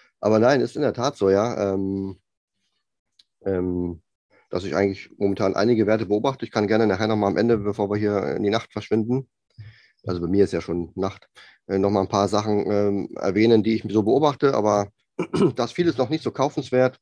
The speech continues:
ähm, was mir noch nicht so gefällt, ist auch der Edelmetallmarkt. Die haben natürlich in, seit dem Hoch vor, keine Ahnung, letztes Jahr, anderthalb Jahren, äh, viel Futter gelassen. Dabei ist der Goldpreis ja immer noch oben. Also da sieht man, dass auch diese ganze Inflation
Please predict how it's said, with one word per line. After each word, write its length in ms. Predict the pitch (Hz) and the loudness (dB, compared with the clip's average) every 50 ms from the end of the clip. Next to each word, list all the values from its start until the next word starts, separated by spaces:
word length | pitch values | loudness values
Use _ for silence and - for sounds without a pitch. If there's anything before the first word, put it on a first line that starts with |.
| _ _ _ - - _ _ _ - | _ _ _ -20 -20 _ _ _ -4
ähm, 260 | - 110 110 110 110 | 0 0 2 2 2
was 180 | 107 113 - - | 0 -2 -2 -2
mir 60 | 117 | -2
noch 100 | 110 113 | 0 0
nicht 160 | 117 120 - | 0 -2 -2
so 80 | - 107 | -4 -6
gefällt, 340 | 113 107 - 117 110 110 110 | -6 -4 -2 -2 -2 0 -2
ist 40 | 104 | -4
auch 140 | 101 104 | -6 -4
der 120 | - - - | -4 -4 -2
Edelmetallmarkt. 800 | 120 123 123 113 104 - 110 107 107 107 104 104 104 101 - | 0 0 0 -2 -2 -4 -4 -4 -2 -2 -2 -2 -2 -4 -4
Die 80 | - 104 | -4 -4
haben 100 | 98 95 | -4 -4
natürlich 380 | 95 92 - 104 98 - - 95 | -6 -6 -4 -6 -6 -6 -6 -8
in, 240 | 95 92 95 - _ _ - - - - - _ - | -8 -8 -8 -10 _ _ -20 -20 -20 -20 -16 _ -4
seit 140 | 90 95 98 | -2 0 0
dem 160 | 95 87 87 | -2 0 2
Hoch 280 | 107 113 123 127 - | 4 4 4 4 0
vor, 460 | - - - 107 101 101 101 101 104 _ _ _ | -6 -6 -4 -2 0 0 0 -2 -4 _ _ _
keine 200 | - 92 90 90 | -6 -4 -4 -2
Ahnung, 320 | 90 95 98 101 101 - | -2 0 0 -2 -2 -2
letztes 280 | 101 101 - - - - | -4 -6 -6 -6 -10 -6
Jahr, 120 | 104 92 | -6 -4
anderthalb 340 | 90 98 98 - - 92 90 | -4 -4 -6 -8 -8 -4 -2
Jahren, 200 | 98 101 95 95 _ _ - - - - - - - - - - | -2 -2 -2 -4 _ _ -20 -20 -20 -20 -20 -20 -20 -20 -16 -6
äh, 140 | - 92 87 | -4 -4 -4
viel 440 | - - - 127 123 120 110 - | -4 -2 2 4 6 6 4 2
Futter 320 | - - 151 127 - 127 110 | 0 -2 -2 0 2 0 2
gelassen. 420 | 104 110 101 104 107 - - 110 104 | 2 2 2 2 0 0 -2 0 2
Dabei 220 | 104 101 104 98 | 4 4 4 2
ist 160 | 104 - - | 2 0 -2
der 100 | 117 98 | -2 -2
Goldpreis 440 | 87 101 107 110 _ - 107 101 - | 0 0 -2 -2 _ -6 -6 -6 -4
ja 120 | 101 87 | -4 -2
immer 140 | 95 113 113 | -2 0 0
noch 140 | 110 104 - | 0 0 0
oben. 400 | - - 117 127 110 101 87 - | 0 0 0 0 0 -2 -4 -4
Also 320 | 80 92 90 98 95 92 | -4 -2 0 0 0 0
da 180 | 90 92 90 87 | 0 -2 -4 -6
sieht 180 | 85 107 - - | -8 -10 -4 -2
man, 160 | 110 101 95 | -2 0 0
dass 180 | 95 92 - | -2 -4 -2
auch 200 | - 92 95 92 | -2 -2 -2 -4
diese 340 | - - 101 90 92 98 95 | -4 -8 -8 -2 0 -2 0
ganze 260 | 87 92 101 101 - | 0 -2 -4 -4 -4
Inflation 720 | - 107 - - 92 - - - 120 117 117 123 123 123 | -6 -6 -4 -4 -6 -6 -2 0 2 4 4 4 2 2